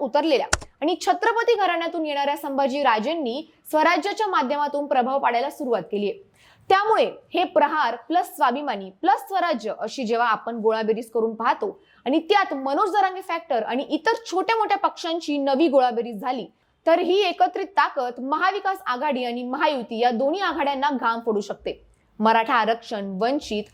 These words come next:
शेती प्रश्न अशा अनेक ज्वलंत मुद्द्यांची परिवर्तन महाशक्तीकडे एकजूट होण्याची शक्यता असल्याने किंगमेकरच्या भूमिकेत ही महाशक्ती राहील असा अंदाज आता सर्वच राजकीय अभ्यासक व्यक्त करू लागलेत.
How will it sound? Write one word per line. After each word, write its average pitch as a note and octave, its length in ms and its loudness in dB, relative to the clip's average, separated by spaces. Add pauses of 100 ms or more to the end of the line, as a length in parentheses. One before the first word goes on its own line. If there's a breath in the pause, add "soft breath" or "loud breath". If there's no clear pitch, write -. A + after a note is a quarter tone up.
(180 soft breath)
शेती D4 340 2
प्रश्न C4 480 0
अशा F#4+ 220 2 (160)
अनेक F4 300 -2
ज्वलंत D#4+ 380 -2
मुद्द्यांची D#4+ 460 0
परिवर्तन D4 560 0
महाशक्तीकडे D4 680 -2
एकजूट C4 360 -2
होण्याची C4 300 -4
शक्यता C4 420 -2
असल्याने A3 440 0 (500 soft breath)
किंगमेकरच्या G#4+ 600 4
भूमिकेत E4+ 440 0
ही E4 60 2
महाशक्ती C#4+ 560 -2
राहील D4 380 0
असा D4+ 180 -4 (160)
अंदाज G4+ 300 2
आता E4+ 260 -2
सर्वच D#4 380 -2
राजकीय C4+ 400 -2
अभ्यासक C4 480 -2
व्यक्त B3 320 -4
करू B3 160 0
लागलेत. A3+ 320 0